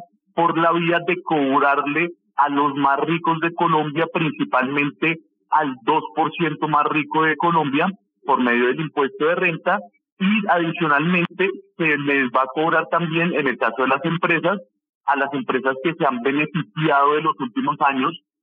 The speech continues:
que han acumulado grandes cantidades de dinero, como lo son el sector minero energético y el sector financiero. Entonces, de esta manera, la reforma contribuye a reducir la desigualdad.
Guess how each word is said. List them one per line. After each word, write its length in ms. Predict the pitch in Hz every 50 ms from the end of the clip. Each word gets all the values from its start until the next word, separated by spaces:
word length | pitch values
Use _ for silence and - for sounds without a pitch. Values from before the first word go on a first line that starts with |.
| _ _ -
que 80 | 147
han 120 | 131 127 127
acumulado 880 | 127 - - 156 160 160 165 151 139 139 139 139 139 139 143 160 165 - - _ _ _ _ -
grandes 360 | 147 147 147 143 139 139 147 147
cantidades 540 | - 160 143 - - 175 156 143 135 131 127
de 80 | 131 151
dinero, 320 | 156 160 160 160 170 180 180
como 200 | 180 175 156 135
lo 120 | 127 123 123
son 200 | 131 123 117 113 - - - -
el 100 | 127 123 117 -
sector 520 | - 123 107 - - 143 156 180 196 - - _ -
minero 500 | 156 160 170 170 170 170 165 165 165 170
energético 720 | 170 170 170 170 - 160 151 151 165 160 - - 175 180 180
y 80 | 160 151
el 140 | 135 110 -
sector 440 | - 123 107 - - 120 113 110 - -
financiero. 480 | 135 123 127 127 - 170 156 110 95 - - _
Entonces, 260 | _ - 143 135 131
de 100 | 135 170 165
esta 180 | 170 - 147
manera, 560 | 151 170 170 165 147 143 135 131 143 156 - -
la 180 | 156 151 147
reforma 520 | 151 147 160 156 156 147 135 - 117 120 127 -
contribuye 640 | 151 147 151 - 165 147 135 147 165 170 170 165
a 140 | 175 175 175
reducir 320 | 175 202 175 175 - 139 123
la 120 | 120 120
desigualdad. 520 | - - 156 143 143 156 147 175 185 139